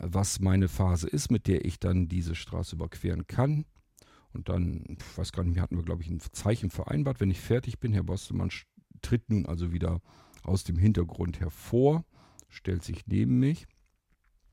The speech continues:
so dass ich, wenn ich mich jetzt verschätze und auf die Straße trete, äh, trotzdem noch eine geringe Chance habe zu altern und nicht an diesem Tag zu sterben.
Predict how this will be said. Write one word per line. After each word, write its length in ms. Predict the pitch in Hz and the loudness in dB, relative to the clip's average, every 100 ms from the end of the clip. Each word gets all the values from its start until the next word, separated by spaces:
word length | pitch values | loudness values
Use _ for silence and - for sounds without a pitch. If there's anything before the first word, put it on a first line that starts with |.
| - - | -16 -4
so 180 | 104 | 0
dass 280 | 95 107 123 | 6 6 6
ich, 280 | 139 139 - | 0 -4 0
wenn 140 | 101 | 2
ich 140 | 92 - | 2 2
mich 160 | 90 | 0
jetzt 340 | - 82 - - | -2 -4 -8 -14
verschätze 840 | - - - - 147 - 90 139 - - - - - | -10 -8 -4 -2 -2 -4 -2 -2 -4 -18 -20 -16 -6
und 100 | 87 | -4
auf 80 | |
die 100 | - | -2
Straße 440 | 90 - 92 117 117 | -6 0 0 2 0
trete, 460 | - 90 107 139 - - - - - _ | 2 2 2 -2 -4 -16 -20 -20 -20 _
äh, 120 | - - | -2 0
trotzdem 560 | - 117 - - 110 | 2 2 2 2 4
noch 320 | 117 107 90 | 2 0 -8
eine 500 | - 98 98 98 95 92 - | -2 0 2 2 0 -2 0
geringe 320 | 95 117 147 | 6 8 8
Chance 500 | 110 110 117 117 104 | 4 2 2 2 2
habe 280 | 101 101 95 | 2 2 0
zu 180 | - - | -4 -4
altern 540 | 90 110 123 117 104 | -2 0 0 2 2
und 140 | 85 | 2
nicht 260 | 90 95 - | 0 0 0
an 100 | 90 | 0
diesem 260 | 92 95 87 | 2 2 0
Tag 300 | 98 120 - | 0 0 -4
zu 80 | |
sterben. 560 | 127 - 143 143 175 | -8 -2 -2 2 4